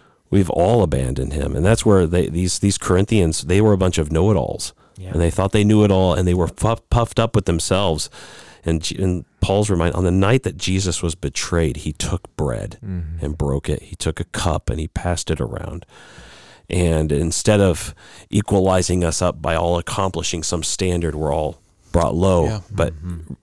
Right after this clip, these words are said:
Speaker 1: equal recipients
Speaker 3: Mm-hmm.
Speaker 1: of the grace of God that's found in Jesus Christ.
Speaker 2: But then the other side of the Lord's Supper is the looking forward,
Speaker 1: Yeah.
Speaker 2: right? I mean, I
Speaker 1: Mm-hmm.
Speaker 2: don't wanna just get caught on the looking back, which is a great thing,
Speaker 1: Right.
Speaker 2: or even the present of what he's doing. But in the Lord's Supper,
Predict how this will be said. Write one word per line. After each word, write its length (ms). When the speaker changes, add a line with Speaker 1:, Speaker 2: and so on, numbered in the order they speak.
Speaker 1:
equal 460
recipients 840
Speaker 3:
Mm-hmm. 600
Speaker 1:
of 80
the 80
grace 340
of 100
God 240
that's 180
found 260
in 80
Jesus 340
Christ. 520
Speaker 2:
But 120
then 120
the 140
other 140
side 260
of 100
the 80
Lord's 300
Supper 300
is 100
the 100
looking 340
forward, 520
Speaker 1:
Yeah. 100
Speaker 2:
right? 220
I 40
mean, 100
I 40
Speaker 1:
Mm-hmm. 80
Speaker 2:
don't 140
wanna 140
just 200
get 160
caught 240
on 80
the 80
looking 320
back, 280
which 140
is 120
a 80
great 340
thing, 260
Speaker 1:
Right. 300
Speaker 2:
or 160
even 220
the 80
present 460
of 100
what 140
he's 180
doing. 380
But 140
in 120
the 80
Lord's 300
Supper, 520